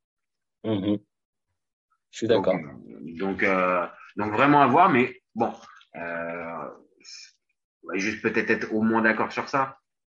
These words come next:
Speaker 1: Ouais.
Speaker 2: Aubameyang pour la Ligue un, c'est, c'est, c'est, c'est une bonne chose.
Speaker 1: Si, si, si, si, si, pète pas dans le vestiaire, voilà.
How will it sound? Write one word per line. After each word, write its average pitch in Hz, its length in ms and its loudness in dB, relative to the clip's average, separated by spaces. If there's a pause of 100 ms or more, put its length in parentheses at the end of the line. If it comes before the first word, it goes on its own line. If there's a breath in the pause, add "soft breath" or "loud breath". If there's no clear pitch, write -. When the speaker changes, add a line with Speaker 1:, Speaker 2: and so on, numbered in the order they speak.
(640)
Speaker 1:
Ouais. 113 180 2
Speaker 2:
Aubameyang 113 440 2
pour 101 140 0
la 101 100 2
Ligue 107 220 -2
un, 110 160 0 (360)
c'est, - 260 -20
c'est, - 220 -20
c'est, 73 260 -18
c'est 78 140 -16
une 80 100 -14
bonne 110 140 -2
chose. 135 200 2 (1800)
Speaker 1:
Si, 139 340 6
si, 101 340 0
si, 113 280 -2
si, - 240 -10
si, 139 240 4
pète 139 220 2
pas 139 120 6
dans 147 140 6
le 135 80 6
vestiaire, - 540 0
voilà. 87 260 -4